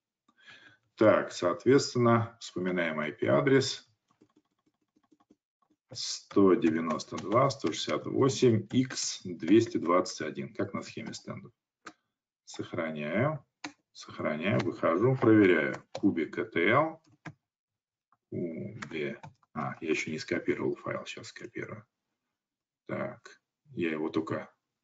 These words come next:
я его только загрузил. Сейчас перемещу куда надо. Так, перемещаю куда надо.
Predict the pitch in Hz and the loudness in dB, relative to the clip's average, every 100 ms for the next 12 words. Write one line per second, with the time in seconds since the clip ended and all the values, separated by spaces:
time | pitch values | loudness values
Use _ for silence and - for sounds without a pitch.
0 | _ _ 90 90 87 80 69 87 92 95 | _ _ 2 4 4 2 0 2 6 6
1 | 82 71 - _ - - - - 101 - | 4 0 -4 _ -12 -12 -8 -8 -8 -8
2 | - 123 - 113 113 110 - _ _ _ | -10 -8 -8 -8 -8 -10 -14 _ _ _
3 | _ _ _ _ _ _ _ _ - 107 | _ _ _ _ _ _ _ _ 2 2
4 | 80 - 95 95 101 - 87 78 90 87 | 2 2 2 4 2 4 2 2 -2 0
5 | 98 151 160 127 | 4 4 4 2